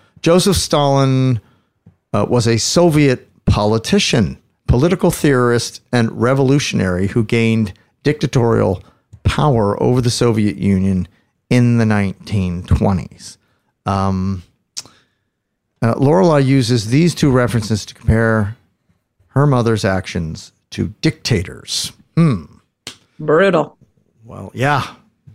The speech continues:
Speaker 1: Brutal.
Speaker 2: Brutal.
Speaker 1: She didn't, she, she even mentioned Pol Pot, too. Yeah.
Speaker 2: Mm.
Speaker 1: Anyway,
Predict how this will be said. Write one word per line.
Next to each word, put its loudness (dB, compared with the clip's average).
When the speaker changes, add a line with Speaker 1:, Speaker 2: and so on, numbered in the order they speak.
Speaker 1:
Brutal. -6
Speaker 2:
Brutal. -4
Speaker 1:
She 0
didn't, 2
she, 2
she 0
even 4
mentioned 2
Pol 2
Pot, 0
too. 0
Yeah. -4
Speaker 2:
Mm. 0
Speaker 1:
Anyway, -8